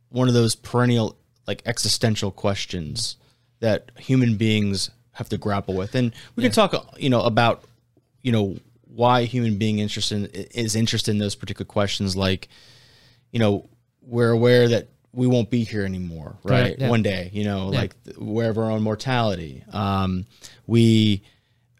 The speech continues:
Speaker 1: uh, have this drive to make sense of things. But I think one of the things that it really kind of boils down to for me is early on in development,
Speaker 2: Mm-hmm.
Speaker 1: uh,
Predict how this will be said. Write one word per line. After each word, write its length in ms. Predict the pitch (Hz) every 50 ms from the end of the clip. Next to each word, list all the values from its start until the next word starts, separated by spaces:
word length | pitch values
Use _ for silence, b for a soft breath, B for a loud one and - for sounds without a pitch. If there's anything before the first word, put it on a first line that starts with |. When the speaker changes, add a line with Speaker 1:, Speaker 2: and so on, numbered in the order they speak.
| _ -
Speaker 1:
uh, 140 | 113 113
have 220 | 107 117 120 120 113
this 160 | 113 107 -
drive 380 | - 123 123 117 113 113 113 -
to 80 | - 110
make 220 | 107 104 98 -
sense 320 | - - 139 135 131 127
of 100 | 107 92
things. 360 | - - - 85 78 73 - -
But 120 | - 131
I 60 | 143 151
think 220 | 214 240 254 - _ -
one 280 | 123 120 143 170 190
of 60 | 208
the 80 | 190 156
things 460 | - - 165 151 143 135 123 110 107
that 320 | 117 117 110 110 107 - - _ _ _ _ _ _ _ -
it 120 | 117 104
really 300 | 120 139 151 147 139 131
kind 160 | - - 135
of 100 | 117 98
boils 280 | 101 120 120 117 110 98
down 180 | - 113 113 107
to 120 | - - 95
for 180 | - - 101
me 340 | 98 101 113 120 120 113 107
is 340 | 101 95 95 92 98 - - - _ _ _ _ _ _ _ _ _ _ _ _ _ _ _ -
early 380 | 156 175 190 214 226 233 208
on 640 | 175 156 147 143 135 113 101 87 80 73 - 101 - - _ _ _
in 600 | - 110 110 110 107 104 101 101 98 95 95 95 - - _ _ _ _ _ _
development, 640 | 110 110 98 110 104 101 87 - 67 85 67 - - _ _ -
Speaker 2:
Mm-hmm. 200 | 139 135 127 117 113 -
Speaker 1:
uh, 320 | - 101 98 95 92 90